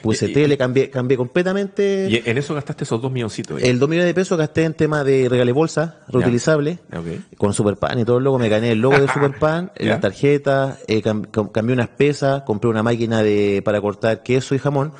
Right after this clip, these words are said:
Speaker 1: porque teníamos solamente para cortar cecina, entonces
Speaker 2: Ah.
Speaker 1: puse una que fuera más, más potente, aumenté el tema de lata,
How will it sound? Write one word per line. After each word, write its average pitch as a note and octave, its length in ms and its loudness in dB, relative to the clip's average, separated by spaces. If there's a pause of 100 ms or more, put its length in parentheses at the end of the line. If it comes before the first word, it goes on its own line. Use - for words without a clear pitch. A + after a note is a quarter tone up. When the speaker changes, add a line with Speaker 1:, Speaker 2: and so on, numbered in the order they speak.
(340)
Speaker 1:
porque G#2 160 0
teníamos G#2+ 240 0
solamente A2 260 0
para A#2 120 4
cortar A#2 260 0
cecina, B2+ 260 -2
entonces A2 340 -2
Speaker 2:
Ah. - 120 -8
Speaker 1:
puse A2 180 0
una A2+ 140 2
que G#2 80 0
fuera A2 260 2
más, G#2 160 -4
más A2 160 -2
potente, B2+ 680 0
aumenté G#2 340 0
el G#2 80 -2
tema A2 220 -2
de G2+ 100 2
lata, A#2 540 0